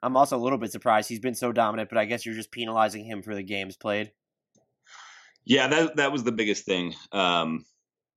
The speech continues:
Speaker 2: with Embiid. I, it, it would be hard to argue much else beyond that.
Speaker 1: Just feel like this is, wow. Still
Speaker 2: Also,
Speaker 1: just
Speaker 2: there was, um, Chris Middleton. I, so he's obviously gonna be one of my reserves,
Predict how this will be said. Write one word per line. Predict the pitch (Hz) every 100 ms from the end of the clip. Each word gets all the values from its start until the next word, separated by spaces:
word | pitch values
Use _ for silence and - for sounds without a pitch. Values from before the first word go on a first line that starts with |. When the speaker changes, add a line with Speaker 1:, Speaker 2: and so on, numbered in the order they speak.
| _ _ _ _ _ _ - - _ -
Speaker 2:
with | 101
Embiid. | 95 87 80
I, | 95 98
it, | 104 101 98
it |
would | 101 92
be | 82
hard | 87 92 85
to |
argue | 67 85 82 80 78 76 76 _ _
much | 87 82 69
else | 67 -
beyond | 78 50 53
that. | 60 - - _ _ _ _ _ _ _ -
Speaker 1:
Just | -
feel | -
like | 143 117
this | 113
is, | 110 98 - - _ _ _ _ _
wow. | 98 95 92 90 - _ _ _ -
Still | - -
Speaker 2:
Also, | - 151 127 113
Speaker 1:
just | - _ _ _ _ _ _ _ -
Speaker 2:
there | 120 131
was, | 135 117 98 -
um, | 123 113 101 92 82 80 _ _ _ _ _ _ _ _ _ _ _ - - _ _ _ _ _ _ _ _ _ _ _ _ _ _ _ - - - -
Chris | 156 180 123
Middleton. | 123 135 147 147 -
I, | 135 104 104
so | - 113
he's | 139 120
obviously | 113 113 107 113
gonna | 104
be | 95
one | 95 95
of |
my | 92
reserves, | 87 82 78 82 104 110 -